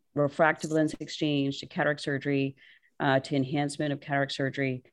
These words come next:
what are your thoughts now as you look at the lifetime view of the patient? And I'm gonna have Steve,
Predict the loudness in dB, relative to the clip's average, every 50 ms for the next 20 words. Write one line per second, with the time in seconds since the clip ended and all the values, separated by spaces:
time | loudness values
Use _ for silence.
0 | -20 -20 _ _ _ _ 4 4 6 6 4 4 2 2 2 2 4 4 2 2
1 | -2 -8 -12 -10 -6 -2 0 2 2 4 4 4 4 4 4 4 2 2 2 2
2 | 2 2 0 -2 -2 0 0 0 0 0 -2 -2 0 0 0 2 4 4 6 6
3 | 6 4 0 -6 -8 -4 -2 -2 -2 0 0 0 0 0 -2 -6 -6 -6 -4 -4
4 | -4 -4 -6 -4 -2 -2 -2 -2 0 0 0 2 0 0 0 0 -2 -4 -4 -4
5 | -2 0 0 0 0 -2